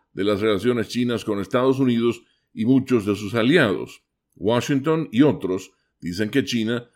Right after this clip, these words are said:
no ha sido transparente acerca de lo que sucedió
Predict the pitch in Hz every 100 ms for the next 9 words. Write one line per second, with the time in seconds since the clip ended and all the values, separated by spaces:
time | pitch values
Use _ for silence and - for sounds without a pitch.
0 | _ _ 104 117 123 123 120 117 113 98
1 | 101 123 135 - 143 120 110 101 87 98
2 | 98 87 - 101 104 95 110 117